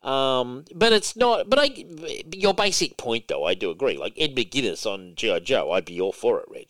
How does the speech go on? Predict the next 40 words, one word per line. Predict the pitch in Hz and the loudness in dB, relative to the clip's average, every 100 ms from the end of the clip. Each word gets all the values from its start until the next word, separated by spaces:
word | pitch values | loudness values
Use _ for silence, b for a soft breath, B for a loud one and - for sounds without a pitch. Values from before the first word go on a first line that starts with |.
| - | -10
Like, | 78 78 | -8 -6
I'm, | 95 95 87 | -6 -6 -6
I'm | 110 | -4
only | 113 80 | -4 -6
playing | - 95 98 | -10 -6 -6
with | 78 - | -8 -14
you. | 60 | -14
Like, | 64 76 92 | -10 -10 -4
that | 101 | -4
would | 85 80 | -4 -8
be | 80 | -14
fantastic, | - 90 - 107 107 - - _ _ _ - | -8 -8 -8 -8 -8 -8 -14 _ _ _ -8
you | 98 | -4
know? | 113 170 _ _ _ _ _ _ _ - 98 | -4 -8 _ _ _ _ _ _ _ -8 -4
Um, | 98 95 92 87 b b - | -2 -2 -6 -10 b b 2
but | 202 | 4
I | 226 | 4
thought | - 311 226 | 0 -4 2
the | 180 | 2
artist | 147 156 147 - | 4 4 0 -2
that | 98 | 0
they, | 127 | 0
we'll | 170 165 | 0 0
get | 214 - | 0 -2
to | |
the | 123 | -2
review, | 101 151 180 | 0 0 0
but | 156 | 2
I | 185 | 2
thought | 254 - | 0 2
the | 156 | 2
artist | 135 127 - | 2 0 0
they | 127 | 0
had | 110 110 | 2 0
with | 107 | -2
Chuck | - 120 | -4 -4
Dixon | 117 - 277 | -4 -4 -2
was | 127 | -4
pretty | - 85 73 | -4 -4 -6
good. | - - - | -6 -8 -8